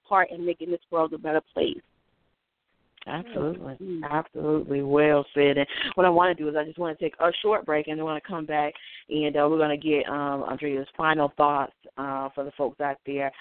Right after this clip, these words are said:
Speaker 2: uh, pertaining to today's topic. And, uh, she's gonna give you guys her contact information and all that good stuff. So we're gonna be right back, you guys, with more right here on The Beautiful Butterfly Show.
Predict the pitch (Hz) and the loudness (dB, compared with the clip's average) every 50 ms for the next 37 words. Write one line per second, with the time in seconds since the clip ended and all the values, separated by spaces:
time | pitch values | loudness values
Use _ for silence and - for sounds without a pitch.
0 | - - - - - - 139 139 - - 143 139 - - 175 165 165 156 147 143 | -20 -20 -18 -8 -4 -2 -2 -2 0 -2 -6 -4 -4 -2 0 2 2 2 0 0
1 | - 151 147 - 156 143 147 143 143 139 139 - - - 139 135 135 - - 135 | -2 -4 -4 -4 -4 -2 -2 0 0 0 -2 -4 -2 2 2 2 2 2 0 -2
2 | 135 131 - - - - - - - - 147 147 139 139 143 143 143 - 151 147 | -2 -4 -6 -12 -18 -18 -18 -14 -6 -2 0 0 2 2 2 2 0 0 -4 -4
3 | 143 160 147 139 135 147 143 143 147 127 143 139 135 139 139 - 147 139 - - | -2 -2 -2 0 0 -2 -2 -2 0 2 4 4 4 4 2 0 -4 -4 -2 -2
4 | 156 147 143 143 - - 151 143 135 - 123 139 - 143 139 139 139 139 - - | -2 -2 -2 -2 -4 -2 0 0 0 -2 -4 -6 -6 -4 -4 -4 -4 -6 -6 -4
5 | 135 131 131 - 92 143 147 143 147 131 120 139 143 127 - - - 143 143 143 | -4 -4 -4 0 4 4 4 4 4 0 0 0 -2 -2 -2 -4 0 2 4 4
6 | 135 - - 143 139 135 - - - - - - - 170 185 190 185 180 180 185 | 2 2 2 4 4 2 0 -4 -16 -16 -16 -8 0 4 4 4 4 2 -2 -2
7 | 185 175 180 175 175 160 160 175 175 175 175 - - 165 156 165 156 156 156 151 | -2 0 0 0 0 0 0 2 2 2 2 0 -6 -6 -4 -2 0 0 0 -2
8 | 151 151 151 156 151 151 156 151 156 165 170 170 165 160 156 151 151 - - - | -2 -4 -4 -6 -6 -6 -8 -10 -6 -2 0 2 4 4 2 2 -2 -6 -20 -20
9 | _ _ - 139 147 156 156 151 - - - 165 160 160 156 151 147 143 143 - | _ _ -12 -4 0 0 2 0 0 -6 -10 -10 -8 -6 -4 -4 -2 -4 -4 -6
10 | - 139 143 143 143 139 135 139 139 - _ _ _ - 135 131 135 131 135 131 | -8 -8 -8 -8 -8 -10 -10 -12 -14 -16 _ _ _ -18 -14 -10 -10 -10 -10 -8
11 | - 156 143 127 117 120 - - - 107 117 117 - - 135 131 | -8 -8 -6 -6 -8 -10 -12 -14 -16 -16 -16 -16 -18 -20 -20 -20